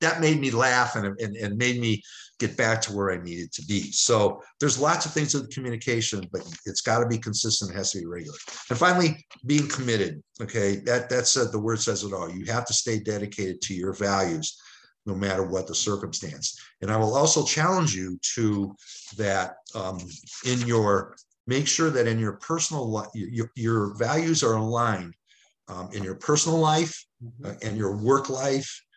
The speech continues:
Speaker 1: Um, you know, when you're, when you're going to, ch-, you know, you obviously have values when you go to church. Okay. Well, you know, same values hold true when you're at work. Same values hold true in the, at your kids' school functions. Same values hold true when you're at the club.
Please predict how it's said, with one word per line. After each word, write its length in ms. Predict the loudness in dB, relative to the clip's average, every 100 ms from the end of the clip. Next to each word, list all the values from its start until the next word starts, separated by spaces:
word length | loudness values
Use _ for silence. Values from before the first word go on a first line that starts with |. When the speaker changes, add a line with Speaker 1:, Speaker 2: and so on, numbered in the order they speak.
| _ _ _ -12
Speaker 1:
Um, 360 | -10 -10 -10 -4
you 80 |
know, 80 | -2
when 220 | 0 0
you're, 240 | 2 2 2
when 180 | 0 2
you're 140 | 0
going 260 | 0 -2 -2
to, 100 | -2
ch-, 220 | -4 -6
you 180 | -4 -6
know, 160 | -6 -6
you 220 | 0 4
obviously 320 | 4 4 4
have 100 | 2
values 340 | 2 4 2 0
when 120 | 0
you 100 | 0
go 140 | 0
to 100 | 0
church. 420 | -2 -2 -2 -4
Okay. 300 | -10 -4 -4 -4 -10 -20 _
Well, 360 | -2 2 2 -2 -12 -20 _
you 120 | -10
know, 100 | -8
same 360 | -2 2 2 2
values 440 | 2 4 4 2
hold 220 | 2 0
true 200 | 0 -2
when 140 | -2 -2
you're 340 | 0 -2 0 2
at 180 | 2 0
work. 320 | -2 -2 -4
Same 280 | -2 -2 0
values 440 | 0 0 0 -4
hold 220 | -4 -6 -6
true 340 | -4 -2 0
in 80 | 0
the, 120 | -2 -8 -6
at 220 | -4 -2 -2
your 140 | -4
kids' 320 | 0 0 2
school 300 | 0 2 0
functions. 520 | 0 -4 -6 -12 -10 -12 -12 -8
Same 280 | -2 0 2
values 420 | 2 4 4 2
hold 260 | 0 -2 -2
true 280 | -6 -4 -2
when 140 | 0
you're 160 | 2 2
at 120 | 0
the 80 | -4
club. 440 | -4 0 0 0